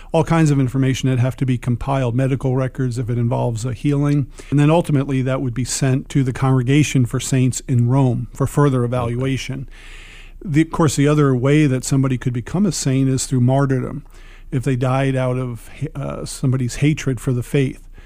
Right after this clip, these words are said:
uh, and they were martyred because of their beliefs, they could also be canonized as a saint.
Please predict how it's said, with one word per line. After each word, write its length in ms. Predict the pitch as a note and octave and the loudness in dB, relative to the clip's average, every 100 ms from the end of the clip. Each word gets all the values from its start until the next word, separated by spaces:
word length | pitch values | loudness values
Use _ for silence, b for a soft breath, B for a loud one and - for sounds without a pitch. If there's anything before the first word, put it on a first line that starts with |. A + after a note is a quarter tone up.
| b b b | b b b
uh, 120 | C#3+ D3 | -6 -2
and 120 | C3+ | 2
they 80 | C3+ | 2
were 120 | C3 | 4
martyred 580 | C3 C#3 D3 C3+ B2 - | 4 4 4 2 -4 -6
because 380 | B2 - C#3 | -4 0 2
of 80 | C#3+ | 2
their 120 | B2+ | 2
beliefs, 640 | A#2 B2 A#2+ B2+ - - - - - - | 0 0 0 0 -4 -12 -14 -20 -10 -2
they 100 | C3+ | -2
could 160 | C3 | 0
also 340 | B2 C3 - B2 | -2 -2 -4 -4
be 360 | A#2+ A#2+ B2 - | -4 -4 -6 -8
canonized 640 | - C3 C3+ B2 B2+ B2 | -4 0 2 0 -2 -4
as 120 | A#2 C3 | -6 -6
a 80 | |
saint. 320 | - A2+ G#2 | -6 -4 -6